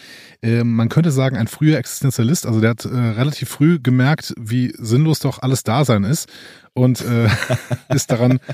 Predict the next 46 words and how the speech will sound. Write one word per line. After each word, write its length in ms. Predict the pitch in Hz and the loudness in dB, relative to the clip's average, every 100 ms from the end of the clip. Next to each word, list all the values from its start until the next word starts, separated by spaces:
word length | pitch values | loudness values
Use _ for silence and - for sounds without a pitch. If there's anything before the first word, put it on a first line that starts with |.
| - 123 - | -12 -14 -14
ziemlich 400 | - 165 196 - - | 0 4 4 0 -6
stark 340 | - - 160 | -4 0 0
verzweifelt, 600 | - 123 - 101 127 190 - | 0 -2 0 -2 0 0 0
hat 100 | 135 | 0
dann 120 | 131 | 0
ein 160 | 101 | 0
Buch 160 | 107 - | -2 -2
geschrieben, 340 | 139 - 143 | -2 0 0
das 160 | 135 - | 0 0
heißt 240 | 123 - - | -2 -4 -8
Die 160 | - | -8
Krankheit 380 | 104 135 147 123 | -2 0 2 0
zum 160 | - 104 | 0 -4
Tode, 380 | - 135 185 | -2 0 0
wo 140 | 117 113 | 2 0
er 100 | 110 98 | 0 -2
im 320 | 107 104 107 | -8 -8 -6
Prinzip 320 | 107 - 123 | -4 -2 -2
Depressionen 460 | - 104 - 117 151 | -2 -2 0 2 0
beschreibt 360 | - 143 185 - - - - - _ | 0 0 -2 -8 -20 -20 -20 -20 _
und, 360 | 131 135 139 - 143 | 0 2 2 0 0
ähm, 600 | 120 123 123 123 127 117 - _ _ _ _ _ _ _ - | 2 2 2 0 0 -2 -8 _ _ _ _ _ _ _ -10
das 180 | - 120 | 0 0
philosophisch 440 | - 127 135 131 113 | 2 2 2 0 -2
aufwertet 520 | 131 - 156 165 151 | -4 0 0 0 -2
und 80 | 110 | -2
ir-, 160 | 117 - | -4 -4
irgendwann 320 | 156 160 147 | -2 0 0
sagt, 200 | 127 131 | 0 -4
okay, 280 | 113 151 117 - - | -4 -4 -4 -8 -16
meine 280 | - 123 123 | -4 0 2
einzige 320 | 165 214 - | 4 0 0
Lösung, 300 | 180 165 135 | 2 2 2
um 180 | 107 127 | -2 -2
aus 180 | 123 - | -2 -2
dieser 180 | 165 202 | 0 0
Situation 460 | 160 151 139 - | 0 0 -2 0
wieder 140 | 151 120 | 0 2
rauszukommen, 460 | 156 - - 113 | 2 0 -2 -2
ist 120 | - - | 0 0
der 60 | |
Sprung 440 | - - - 208 226 | -2 0 2 2 2
zurück 300 | 120 156 185 | 0 0 4
in 80 | |
den 100 | 156 | 4
Glauben. 460 | 123 131 180 80 78 | 4 2 0 -4 -12